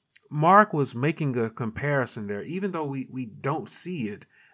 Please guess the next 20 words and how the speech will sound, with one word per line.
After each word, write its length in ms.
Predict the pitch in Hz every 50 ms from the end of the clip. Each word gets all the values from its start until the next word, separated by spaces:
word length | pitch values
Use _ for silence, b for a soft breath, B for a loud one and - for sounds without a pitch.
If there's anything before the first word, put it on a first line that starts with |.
| b
I 80 | - 147
believe 220 | 151 180 214 220
that 160 | 185 180 165
he 80 | 143 170
was 140 | 156 143 135
making 380 | 151 160 170 165 160 143 131
a 120 | 131 117 110
comparison 800 | - - 117 110 - - 147 160 160 151 143 143 - 131 120
to 360 | 113 - 131 127 120 117 113 110
the 120 | 101 110
religious 500 | 104 110 113 120 127 117 92 104 98 92
leaders, 480 | 104 117 131 123 104 95 - - - - -
even 260 | - 151 170 165 180
though 160 | 165 156 147 147
Mark 460 | 139 139 135 139 135 135 - 147 b b b b b b b 123
doesn't 360 | 135 131 127 117 - 113 104
state 400 | - - - - 135 120 104 95
it. 80 | 80 -
I 160 | - - 160
believe 560 | 208 185 156 135 127 110 107 - - 120 -